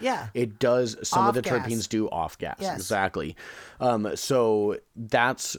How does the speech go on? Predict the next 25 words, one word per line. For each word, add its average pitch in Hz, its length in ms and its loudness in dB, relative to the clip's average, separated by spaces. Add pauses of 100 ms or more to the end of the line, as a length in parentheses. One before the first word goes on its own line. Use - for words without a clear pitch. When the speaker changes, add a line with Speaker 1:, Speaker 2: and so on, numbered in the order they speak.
(120)
Speaker 2:
uh, 92 360 0
where 117 420 0
you're 104 200 0
going 98 300 -4
to 92 80 -2
have 85 320 -2
a 76 60 -10
lot 90 300 -2
of 87 120 -12
your 92 120 -6
higher 92 420 -2
terpene 95 580 -6
concentrates 120 720 -4
are 98 160 -8
going 95 300 -6
to 92 100 -4
come 85 320 -8
from, 87 380 -4 (360)
uh, - 40 -4 (160)
are 104 100 -2
going 110 220 0
to 104 60 -2
be 107 120 0
live 95 360 2
resins. 82 540 -4